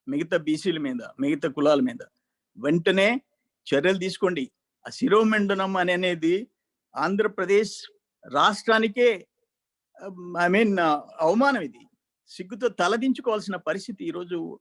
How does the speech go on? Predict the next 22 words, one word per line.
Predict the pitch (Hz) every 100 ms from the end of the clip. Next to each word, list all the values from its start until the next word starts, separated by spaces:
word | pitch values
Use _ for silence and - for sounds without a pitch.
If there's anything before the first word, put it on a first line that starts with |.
| -
రాష్ట్రంలో | 143 185 - 202 185 156 170 - _ -
తె-, | 147
మా | 156 156
ఆంధ్రప్రదేశ్ | 151 165 185 185 180 180 170
మాది, | 156 151 147 151 _ _ -
మాది | 135 156 156
ఆంధ్రప్రదేశ్ | 160 185 175 185 185 165
అని | 170
చెప్పుకునేదానికి | 160 170 165 180 214 208 190 180
సిగ్గుతో | 175 - - - 190
తలదించుకోవాల్సిన | 170 160 170 165 - 143 -
పరిస్థితి | 135 143 - - 208 165 - _ _ -
ఈ |
దేశంలో | 127 156 180 175
మనకి | 156 139 135 123
పట్టింది | 120 139 104
అది. | - _ _ _ _
అందుకనే | 117 147 170 175 277 _ _ _ _
ఇది | 127 143 165 160 _ _
ఆషామాషి | 135 160 202 185 175 175
విషయం | 151 - 170
కాదు, | 156 160 175 285